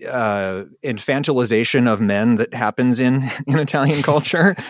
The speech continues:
to some extent, that is, like, that is expressed really, I think, very explicitly in the film by, like, these two grown-ass men having the same bedroom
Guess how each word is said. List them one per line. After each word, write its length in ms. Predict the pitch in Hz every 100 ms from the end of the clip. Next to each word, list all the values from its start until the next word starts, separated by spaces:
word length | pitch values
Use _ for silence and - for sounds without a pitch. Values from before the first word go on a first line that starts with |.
| - 269
to 80 | 151
some 180 | 156 156
extent, 420 | 151 185 170 160
that 100 | 160
is, 140 | 165 160
like, 160 | 143
that 160 | 160 170
is 120 | 156
expressed 540 | 143 - 196 196 156 151
really, 220 | 165 135
I 60 | 135
think, 180 | 156
very 160 | 139 127
explicitly 560 | 110 - 156 160 127 117
in 80 | 107
the 60 |
film 300 | - 135 127 110
by, 100 | 104
like, 280 | 104 104 _ _ _ -
these 180 | 123 120
two 240 | - 147 123
grown-ass 520 | 131 117 110 107 131
men 260 | 117 107
having 260 | 101 110 110
the 60 | 98
same 400 | 110 101 98 98 _ _ _
bedroom 720 | 123 117 110 110 98 95 90